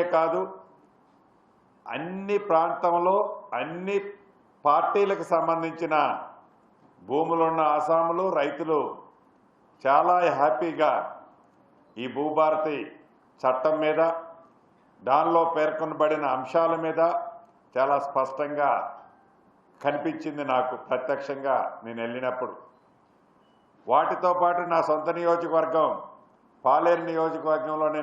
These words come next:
నేలకొండపల్లి కూడా ఫస్ట్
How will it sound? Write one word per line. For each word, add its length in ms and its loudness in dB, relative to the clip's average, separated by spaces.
నేలకొండపల్లి 800 -2
కూడా 180 2
ఫస్ట్ 260 0